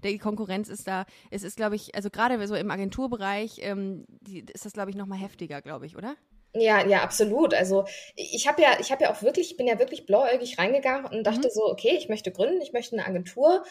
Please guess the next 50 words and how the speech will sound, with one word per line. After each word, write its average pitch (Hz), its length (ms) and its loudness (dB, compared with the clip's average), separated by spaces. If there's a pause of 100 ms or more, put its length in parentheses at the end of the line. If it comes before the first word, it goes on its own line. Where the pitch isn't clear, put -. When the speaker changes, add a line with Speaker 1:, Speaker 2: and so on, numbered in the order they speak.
(140)
Speaker 1:
Mhm. 233 220 -2
Speaker 2:
machen, 285 640 0
vor 214 140 0
allen 220 80 2
Dingen 214 120 0
auch 196 120 -4
ein 190 80 -6
Influencer-Management, 269 1120 0
also 202 500 -2
KünstlerInnen 220 680 -2
auch - 160 -6
betreuen 254 640 4
und, 220 260 -4
und, 202 220 -4
äh, 190 220 2
beraten 220 580 0
und 247 160 -2
all 240 220 0
das.“ 247 280 2
Speaker 1:
Mhm. - 120 -20 (340)
Speaker 2:
Ähm, 226 420 0
und 220 320 -2
wollte 247 300 10
eigentlich 240 380 -2
erst 214 300 0
nur 269 160 2
eine 220 100 2
Agentur 240 440 2
für 254 320 2
Frauen 214 420 2
gründen. 151 420 -10
Also 180 200 -2
das 208 200 2
war 208 200 4
für 226 120 -6
mich 233 180 -2
so 220 100 -4
die 190 160 -4
allererste 226 560 2
Idee. 180 360 -2
Also 180 200 -2
wirklich 233 220 0
Speaker 1:
Ja. - 20 0
Speaker 2:
zu 220 80 -2
sagen, 220 280 0
wenn, 277 180 2
dann 277 140 4
nehme 240 140 0
ich - 160 -8
nur 254 380 4